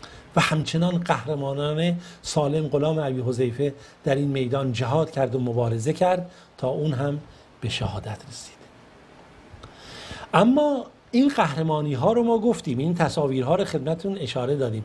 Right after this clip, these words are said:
اما بریم سراغ براء ابن مالک رضی الله عنه، ببینیم ایشون چه کرد در این میدان جنگ. وقتی که خوب تنور جنگ داغ شد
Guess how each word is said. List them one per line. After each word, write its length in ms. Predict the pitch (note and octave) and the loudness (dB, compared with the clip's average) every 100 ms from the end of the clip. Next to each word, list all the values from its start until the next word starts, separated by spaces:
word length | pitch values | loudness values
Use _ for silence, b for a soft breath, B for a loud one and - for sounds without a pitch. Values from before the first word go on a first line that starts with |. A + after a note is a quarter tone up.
| - B B | -10 B B
اما 180 | G3 C#4 | 4 4
بریم 200 | D4+ D#4 | 4 2
سراغ 280 | - A#3+ B3+ | 2 2 2
براء 360 | A#3+ G#3+ G#3+ | 2 4 4
ابن 180 | A#3 B3 | 2 2
مالک 440 | A#3+ G3+ G#3+ B3+ - - - _ - | 2 4 4 0 -2 -12 -20 _ -2
رضی 220 | D3+ C3 | 0 0
الله 180 | C#3 C3+ | -2 -2
عنه، 440 | C3+ B2 B2+ D#3 A#2 B B - | -2 -2 0 0 -2 B B 4
ببینیم 320 | G3 C#4 C#4+ | 4 6 2
ایشون 360 | A#3+ F3 D4+ D#4 | 2 2 2 2
چه 160 | A#3 | 2
کرد 280 | - D3 A#2 | 2 0 0
در 120 | B2 | -2
این 120 | B2 | -2
میدان 460 | A#2 A2 G#2+ G#2 G2+ | -2 -2 -4 -6 -8
جنگ. 220 | - G#2+ F#2+ B B B | -10 -10 -12 B B B
وقتی 240 | E3+ A3+ | 2 2
که 100 | F#3 | -2
خوب 400 | G#3 - D4 C#4+ - | -2 2 4 2 -2
تنور 460 | F#3+ E3+ D3+ C#3+ | 0 2 2 0
جنگ 420 | A#2+ C#3+ C3 A#2 A2 | 0 0 0 0 6
داغ 280 | G3 G#3+ | 6 6
شد 300 | - F#3+ A#3+ | 2 2 2